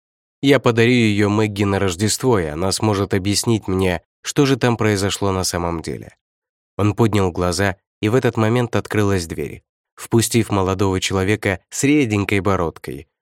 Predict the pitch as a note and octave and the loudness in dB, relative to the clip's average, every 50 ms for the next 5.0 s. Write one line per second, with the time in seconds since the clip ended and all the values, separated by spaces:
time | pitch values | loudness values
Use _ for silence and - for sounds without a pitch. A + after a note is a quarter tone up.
0 | _ _ - B2+ D3+ E3+ D#3+ - F3+ E3 - D3+ C3+ C3 C3 C#3+ D#3 D3 A#2 G2 | _ _ -4 0 0 2 2 2 2 2 2 2 2 2 2 2 2 2 0 0
1 | G#2+ A#2 C#3 B2 A2+ B2 C#3 B2+ - - - A2+ - A2 G#2 - A#2 A#2+ - - | 2 2 2 2 2 2 0 0 -2 -4 -6 -4 -2 -2 -2 -2 -2 -2 0 -2
2 | A#2+ G2+ - - G#2 G#2 F#2+ - G#2 F#2 - - E2 D2 C#2 C#2 B1+ - B1+ A#1+ | -2 -2 -2 -2 -2 -2 0 0 -2 -2 -2 -4 -6 -6 -6 -10 -12 -12 -14 -16
3 | - - _ _ _ _ _ _ _ _ - C3+ C#3 E3+ E3+ - A3 A3+ G3 D3 | -18 -20 _ _ _ _ _ _ _ _ -4 0 0 0 2 2 0 0 2 0
4 | G#2+ F#2 E2 - _ _ _ _ _ - G#2 G#2+ A2 A2 G#2+ G2 D#2+ - C2 - | 0 -2 -4 -8 _ _ _ _ _ 2 2 4 4 4 4 2 0 -2 -6 -12